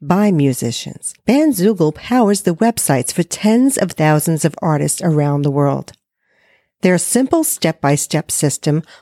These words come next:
will get you online in minutes. Choose from dozens of mobile-friendly templates, then customize your design in just a few clicks.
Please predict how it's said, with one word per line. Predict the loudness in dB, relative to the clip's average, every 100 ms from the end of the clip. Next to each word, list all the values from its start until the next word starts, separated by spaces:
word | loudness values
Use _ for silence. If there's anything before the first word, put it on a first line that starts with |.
| -2
will | -2
get | 0 -2 0
you | -2 0
online | 2 2 2 2 2
in | 2 2
minutes. | 2 0 -4 -14 -16 -20 _ _ -4
Choose | 0 2 0
from | -2 0
dozens | 2 2 2 2 2
of | 0 2
mobile-friendly | 2 4 2 0 0 2 2 0
templates, | 0 -2 -2 -8 -8 -18 -8 -2
then | 0
customize | 0 -2 -2 0 0 2 0 0
your | 2
design | 2 2 2 2 2
in | 0
just | 0 0 -2
a |
few | -4 -8
clicks. | -4 -2 -2 -4 -14